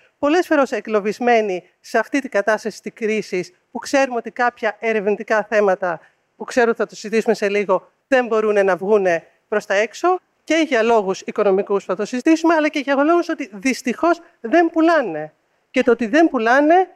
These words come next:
θα σας το πω και από την προσωπική πείρα, ξέροντας ποια θέματα πουλάνε οι ώρες στη τηλεόραση, και μπορώ να σας το αποδείξω ακόμα και από το γεγονός ότι οι ερευνητικές, οι, οι εκπομπές στη τηλεόραση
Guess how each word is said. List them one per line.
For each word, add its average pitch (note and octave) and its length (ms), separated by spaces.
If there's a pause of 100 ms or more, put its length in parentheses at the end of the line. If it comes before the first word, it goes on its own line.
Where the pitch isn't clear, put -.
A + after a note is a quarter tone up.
(100)
θα - 80
σας A#3+ 140
το B3+ 100
πω C#4+ 140 (180)
και C4+ 120
από G#3+ 460
την A3+ 140
προσωπική G#3 520
πείρα, G#3 380 (140)
ξέροντας G#3 560 (160)
ποια B3 240
θέματα G#3 360
πουλάνε F#3 320
οι F3+ 60
ώρες E3+ 140
στη - 140
τηλεόραση, D#4 480 (220)
και C#4 120
μπορώ B3+ 180
να E4+ 60
σας - 80
το D#4 60
αποδείξω C4 540
ακόμα D#4+ 460
και E4+ 80
από D#4 100
το C4+ 60
γεγονός A3+ 520 (220)
ότι C#4 240
οι A#3 280
ερευνητικές, A3+ 640
οι, G#3+ 280
οι A3 220
εκπομπές G#3+ 420
στη A#3+ 100
τηλεόραση G#3+ 560